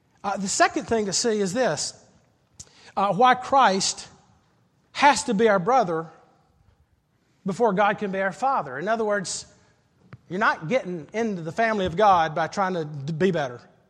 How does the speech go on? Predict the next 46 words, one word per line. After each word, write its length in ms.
to 100
be 120
a 80
better 380
family 380
member. 320
You 60
ever 180
felt 160
like, 100
"Man, 140
I 100
just 260
need 220
to 60
kinda 280
get 260
better 300
here"? 240
Man, 100
how 180
many 200
of 60
you 60
have 120
already 240
adopted 440
into 200
the 60
family 420
and 80
you're 80
still 260
thinking, 240
Okay, 240
I 200
have, 260
you 100
know, 120
I 120
probably 380
shouldn't 320
have 60
done 60
this 200
week. 280